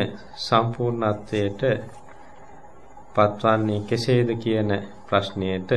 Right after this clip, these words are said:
අනුරුද්ධ මහරහතන් වහන්සේ, අනුරුද්ධ ස්වාමින් වහන්සේ විස්තර වශයෙන්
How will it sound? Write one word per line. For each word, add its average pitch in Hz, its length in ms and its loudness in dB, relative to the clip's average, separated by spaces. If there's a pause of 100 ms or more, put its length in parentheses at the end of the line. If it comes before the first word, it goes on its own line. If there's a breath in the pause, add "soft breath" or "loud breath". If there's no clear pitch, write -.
අනුරුද්ධ 107 440 -2
මහරහතන් 95 680 -4
වහන්සේ, 87 400 -4
අනුරුද්ධ 92 320 0
ස්වාමින් 87 420 0
වහන්සේ 85 560 2 (600 loud breath)
විස්තර 107 380 2
වශයෙන් 104 520 6